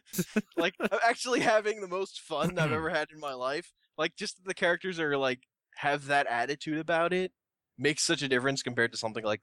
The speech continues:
Speaker 1: The Walking Dead, where everyone's fucking miserable.
Speaker 2: Yeah, the whole time.
Speaker 1: Yeah.
Speaker 2: Yeah.
Speaker 1: And also, you're, you're not making just ch-, choices based on, uh,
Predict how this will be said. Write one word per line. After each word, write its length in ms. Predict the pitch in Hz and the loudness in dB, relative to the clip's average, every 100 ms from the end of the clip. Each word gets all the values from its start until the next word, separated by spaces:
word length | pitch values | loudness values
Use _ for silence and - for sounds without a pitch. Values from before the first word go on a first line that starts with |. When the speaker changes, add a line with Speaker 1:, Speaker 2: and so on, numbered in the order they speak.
| 95 _ _ _ _ _ _ - | -8 _ _ _ _ _ _ -2
Speaker 1:
The 60 | 117 | 2
Walking 400 | 120 131 156 143 | 4 4 2 2
Dead, 320 | 185 170 104 | 4 4 2
where 160 | 98 104 | -2 -6
everyone's 380 | 110 135 139 - | -6 -8 -10 -8
fucking 300 | 156 151 175 | -8 -6 -6
miserable. 500 | 180 135 95 90 - - - - - - | -6 -6 -6 -6 -8 -14 -14 -14 -14 -6
Speaker 2:
Yeah, 320 | 120 117 85 80 - - - | 0 2 2 -2 -8 -10 -4
the 80 | 113 | 0
whole 260 | 123 120 | 2 2
time. 480 | - 113 101 92 90 _ _ - _ 143 | 2 2 2 0 -4 _ _ -20 _ -2
Speaker 1:
Yeah. 220 | 113 - _ - | -2 -2 _ -6
Speaker 2:
Yeah. 100 | 95 | 2
Speaker 1:
And 80 | 170 | 6
also, 240 | 190 - | 6 4
you're, 300 | 170 151 151 - - | 2 4 2 0 -6
you're 200 | 139 139 | -2 2
not 240 | 151 151 | 2 2
making 420 | 151 143 147 139 | 0 -2 -4 -6
just 240 | 127 - - | -6 -8 -12
ch-, 260 | - - - | -10 -10 -8
choices 560 | - 143 135 151 143 131 | -2 -2 0 -2 -2 -4
based 540 | - 131 127 - - - | -2 2 2 -2 -6 -2
on, 400 | 117 113 110 110 | 0 2 0 0
uh, 420 | 107 107 110 110 | 2 6 6 6